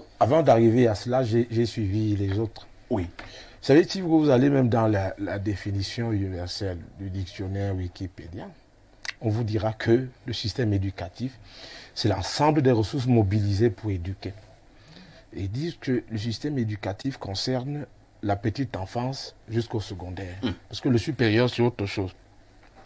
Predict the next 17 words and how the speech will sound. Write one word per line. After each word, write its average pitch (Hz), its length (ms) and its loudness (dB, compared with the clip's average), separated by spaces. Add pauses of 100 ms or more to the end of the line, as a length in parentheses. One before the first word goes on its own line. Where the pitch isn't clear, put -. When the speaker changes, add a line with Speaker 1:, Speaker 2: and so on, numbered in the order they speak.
Speaker 1:
C'est - 240 -2
une 113 100 -2
autre 98 180 -6
étape. 98 300 -8 (1040)
Il 415 240 8
nous 240 140 6
a 233 100 10
parlé 196 420 8
tout 180 220 -6
à 160 80 10
l'heure, 151 440 10
euh, 139 160 2
Monsieur 135 280 6
Penda, 120 560 4
des 123 240 6
sous-systèmes 113 680 -2 (1000)
francophones, 113 640 -4